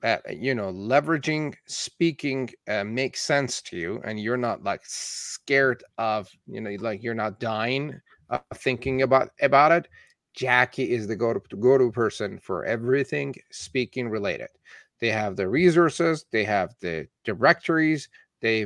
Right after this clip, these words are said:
they even have a partner that will book the, um, uh, the speaking gigs for you,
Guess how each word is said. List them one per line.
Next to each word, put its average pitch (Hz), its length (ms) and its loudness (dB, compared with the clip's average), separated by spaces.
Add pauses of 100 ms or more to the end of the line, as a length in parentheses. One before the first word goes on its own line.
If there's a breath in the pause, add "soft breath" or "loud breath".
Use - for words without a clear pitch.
(120)
they 113 260 2
even 139 220 0
have 127 160 2
a 104 60 -4
partner 147 480 2
that 117 260 0
will 110 240 -2 (160)
book 160 380 4 (360)
the, 113 520 -2
um, 101 340 -2 (400)
uh, 107 160 -4
the - 300 -6
speaking 131 480 0
gigs 120 260 0
for 202 320 8
you, 175 380 6